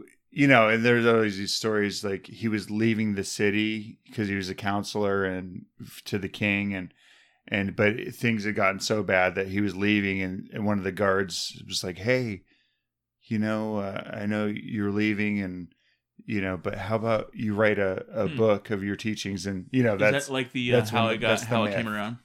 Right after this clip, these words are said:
Speaker 1: Suppo-,
Speaker 2: Hmm.
Speaker 1: yeah, you know, but okay, the,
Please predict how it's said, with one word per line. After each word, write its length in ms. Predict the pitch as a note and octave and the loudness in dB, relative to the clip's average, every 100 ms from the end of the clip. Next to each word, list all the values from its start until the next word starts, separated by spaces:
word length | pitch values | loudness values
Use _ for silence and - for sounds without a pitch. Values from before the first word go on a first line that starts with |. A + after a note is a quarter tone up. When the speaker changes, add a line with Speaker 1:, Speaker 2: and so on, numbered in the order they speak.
| _ - | _ -8
Speaker 1:
Suppo-, 320 | G2+ G#2 G2 | -2 0 0
Speaker 2:
Hmm. 60 | A2 | -2
Speaker 1:
yeah, 240 | G2 - - _ _ _ - _ _ | -2 -4 -12 _ _ _ -20 _ _
you 160 | A#2 | -2
know, 280 | G#2+ F#2+ G2 - _ _ _ _ _ - | 0 -2 -8 -10 _ _ _ _ _ -16
but 420 | A2 B2 A2+ A2+ - _ - | 0 4 4 2 -6 _ -4
okay, 280 | B2 C#3 B2+ | 4 6 6
the, 440 | G#2+ G#2+ G2+ G2 | 6 2 2 -4